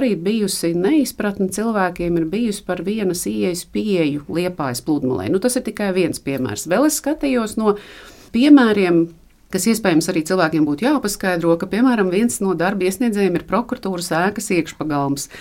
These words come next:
Jādomā, cik daudz <laughs> cilvēki to redzēs. Es domāju, darbinieki noteikti redzēs, un droši vien arī tie, kuriem nāksies doties uz prokuratūru. Darbs pats par sevi, protams, ir izdarīts, un tam ir, ā, nozīme.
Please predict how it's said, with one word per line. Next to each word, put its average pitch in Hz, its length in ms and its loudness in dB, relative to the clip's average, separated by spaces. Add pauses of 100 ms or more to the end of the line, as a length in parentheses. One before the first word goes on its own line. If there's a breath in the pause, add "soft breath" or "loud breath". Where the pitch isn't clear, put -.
(300 loud breath)
Jādomā, 170 480 4
cik 180 240 0
daudz 220 460 6
<laughs> 240 160 2
cilvēki 233 680 4
to 208 160 6
redzēs. 185 540 2 (720 loud breath)
Es 160 100 -2
domāju, 175 320 4
darbinieki 165 400 4
noteikti 196 460 4
redzēs, 175 420 2
un 170 180 2
droši 180 300 -2
vien 160 140 4
arī 156 120 -2
tie, 170 160 0
kuriem 170 300 0
nāksies 170 480 2
doties 156 400 -2
uz - 80 -12
prokuratūru. 185 680 0 (340 loud breath)
Darbs 202 260 2
pats 226 220 -2
par 185 100 -2
sevi, 196 300 0
protams, 170 480 -2
ir 165 160 2
izdarīts, 185 560 2
un 160 240 4
tam 185 180 -2
ir, 160 220 -2
ā, 156 160 -2
nozīme. 151 640 2